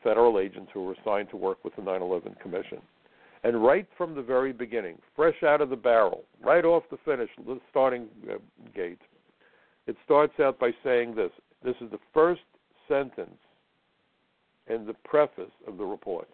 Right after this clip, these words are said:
"It is perhaps obvious to state that terrorists cannot plan and carry out attacks in the United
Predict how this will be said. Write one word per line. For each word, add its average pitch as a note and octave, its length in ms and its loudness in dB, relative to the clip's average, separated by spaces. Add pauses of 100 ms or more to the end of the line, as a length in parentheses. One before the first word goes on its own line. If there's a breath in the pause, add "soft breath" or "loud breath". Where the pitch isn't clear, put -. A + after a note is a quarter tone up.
(1500 soft breath)
"It C3+ 140 2
is C3+ 180 -2
perhaps B2+ 400 0
obvious C#3+ 480 4
to - 80 -20 (140)
state B2 300 -4 (640)
that A#2+ 280 -4
terrorists D3 580 2
cannot A2+ 380 -4
plan C3 460 2
and A2+ 120 -14
carry B2+ 460 4
out A#2 120 4
attacks A#2+ 520 -2
in C3 160 -4
the B2 40 -6
United G#2+ 400 0